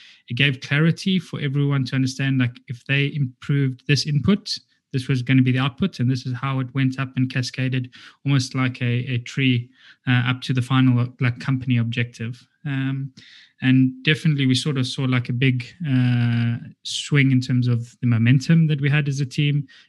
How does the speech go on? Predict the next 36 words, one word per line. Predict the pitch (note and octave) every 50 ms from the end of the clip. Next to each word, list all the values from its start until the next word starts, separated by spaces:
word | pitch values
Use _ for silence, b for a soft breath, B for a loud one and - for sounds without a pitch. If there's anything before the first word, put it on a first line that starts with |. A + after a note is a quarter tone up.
| B -
in | C3+
the | B2+ B2
alignment, | A#2+ A#2 B2 C3 C#3 D3 C#3+ D3 D3 D3 C3 - - - -
like, | B2+ B2 A#2+ B2 - -
uh, | - B2 B2+ C3 B2 B2+ - _ _ _ _ _ -
and | C#3 C3 B2+ B2+ A#2+ A#2+
just | A#2+ C#3+ C3 B2+ D3+
overall | C#3+ C3 C3 C3 C3 C3 C3 B2+
just | A#2+ B2 A#2+ - - -
the, | - A#2+
the | A#2 B2 C3
product | B2 B2+ - - C3 B2+ B2 B2+ -
speed | - - - - C#3+ C3 C3 B2+
that | B2+ A#2+ A#2
we | B2 A#2+
were | B2 A#2+
able | B2+ B2+ B2 B2
to | A#2+ - B2+
deliver, | A#2+ B2 B2 B2+ B2 B2 A#2+ A#2+ A#2+ b b b b b b b _
uh, | - C3 -
improved | D3 C3 B2+ - C3+ B2+ A#2+
drastically | B2 B2 A#2+ A#2+ - - B2 B2+ C3 B2
with | A#2 A#2
O | A#2+ A#2
K | B2 - A#2+
Rs. | A#2 A#2 A#2 - b b b b b b b b b b b _ _ -
I | C3
think | - E3 E3 D#3+ D#3+ - _
also, | D#3 C3+ - E3 D3+
like, | C#3+ C#3+ C3 B2+ A#2 A#2+ - - - -
when | D3+ C#3+ D3
you | C#3
mentioned | C3 C#3 C#3+ C3+ - C#3+ C3 B2
as | A#2+ A#2+
well, | B2+ B2 B2
just | A#2 - A#2 -